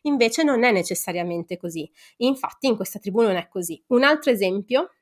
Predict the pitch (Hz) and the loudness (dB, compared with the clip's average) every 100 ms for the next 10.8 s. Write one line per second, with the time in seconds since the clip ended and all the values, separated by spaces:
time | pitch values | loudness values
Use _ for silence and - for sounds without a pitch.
0 | - 208 202 196 - 214 196 185 190 240 | -6 -4 -2 -4 -2 -2 -2 -2 4 4
1 | 208 - 208 196 220 220 185 190 190 190 | 4 -6 -6 -4 -2 -2 -4 -4 -6 -6
2 | 185 196 247 - - - _ 196 208 185 | -4 -2 -2 -4 -20 -20 _ -4 -2 0
3 | 208 208 214 196 214 214 - - - 226 | 4 6 4 4 6 6 2 -14 -8 -8
4 | - 226 220 208 202 190 180 190 175 185 | 0 2 4 0 -2 -4 -6 -8 -6 -2
5 | 247 339 - 226 240 247 - 269 269 233 | -2 -2 -6 0 4 4 4 0 2 2
6 | 185 196 262 311 - - 240 254 226 214 | 2 6 4 4 -12 -16 -12 -6 -2 -2
7 | 202 - 220 202 202 214 214 226 214 208 | -4 -6 -4 -2 -2 -2 2 2 4 2
8 | 190 190 - 220 233 247 196 202 202 196 | 0 -4 -2 0 0 0 -2 -4 -8 -4
9 | 190 233 277 196 190 196 202 185 226 220 | -2 -2 -2 -2 -2 -2 -6 -6 -6 -4
10 | 208 208 190 170 170 156 175 | -6 -8 -8 -8 -6 -6 -6